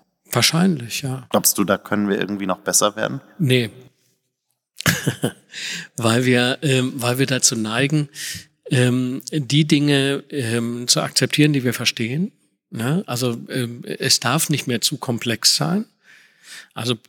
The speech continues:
Speaker 1: Beispiel jetzt am Wochenende, ähm, in Berlin, Humboldt Universität lädt eine Wissenschaftlerin ein, die einfach nur das relativ simple Prinzip der biologischen Geschlechter erklären will.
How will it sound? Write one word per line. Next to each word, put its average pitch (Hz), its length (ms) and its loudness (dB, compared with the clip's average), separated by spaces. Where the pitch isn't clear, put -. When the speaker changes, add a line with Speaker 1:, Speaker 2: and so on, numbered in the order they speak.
Speaker 1:
Beispiel 139 540 4
jetzt 120 240 2
am 110 140 -2
Wochenende, 139 800 -2
ähm, 123 300 -4
in 123 180 -2
Berlin, 123 360 0
Humboldt 131 520 0
Universität 123 720 2
lädt 123 240 2
eine 123 240 -2
Wissenschaftlerin 131 800 0
ein, 127 280 0
die 131 120 2
einfach 135 260 0
nur 139 160 0
das 123 220 0
relativ 135 400 2
simple 147 360 2
Prinzip 139 560 0
der 113 100 0
biologischen 131 760 4
Geschlechter 139 520 0
erklären 120 600 -2
will. 98 340 -4